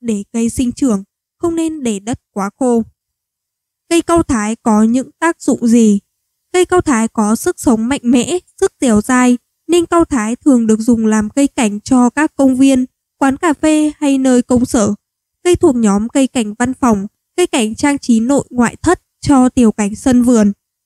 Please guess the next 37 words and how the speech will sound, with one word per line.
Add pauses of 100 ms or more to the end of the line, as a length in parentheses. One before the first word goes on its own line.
(160)
Cây
tạo
điểm
nhấn
đẹp
cho
các
hành
lang, (180)
tiểu
cảnh, (320)
tạo
điểm
nhấn
cho
công
trình
sân
vườn
nội (100)
và
ngoại
thất. (420)
Chăm
sóc (160)
cây
cau
thái. (440)
Cau
thái
thuộc
loại
cây
cảnh
nội
thất
đẹp,